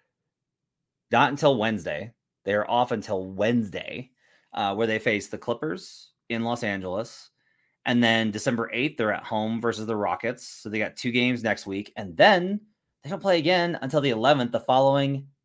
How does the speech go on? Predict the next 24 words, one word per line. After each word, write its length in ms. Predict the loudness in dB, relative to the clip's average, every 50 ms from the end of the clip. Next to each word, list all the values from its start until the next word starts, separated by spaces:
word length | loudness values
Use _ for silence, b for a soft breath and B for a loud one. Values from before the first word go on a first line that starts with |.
| _ -6
Monday. 540 | -2 0 0 0 0 -4 -6 -8 -12 -14 _ _ _ _ _ _ _ _ _
So 220 | -6 -2 -2 0
two 160 | 0 0 0
games 260 | 2 4 4 4 2 2
next 240 | 2 2 2 0
week, 300 | 0 0 0 0 -2 -6 -10
and 140 | -8 -6 -4
then 100 | -2 -2
they've 140 | 0 2
got 160 | 2 0 0 0
this 140 | -4 -4
long 280 | -2 0 0 0 0 -2
stretch, 540 | -4 -2 0 0 0 0 -2 -8 -12 -12 -10 -6
um, 440 | -4 -4 -2 -2 -4 -6 -10 -14 -16 _ _ _ _ _ _ _ _ _ _ _ _ _ _ _
where 100 | -2 2
they're 120 | 4 6 6
off. 120 | 4 4
Now, 120 | 2 2 2
they're 100 | 4 4
gonna 120 | 4 4
be 100 | 6 4
on 80 | 4 4
the 80 | 4
road 420 | 2 2 2 2 2 0 -2 -4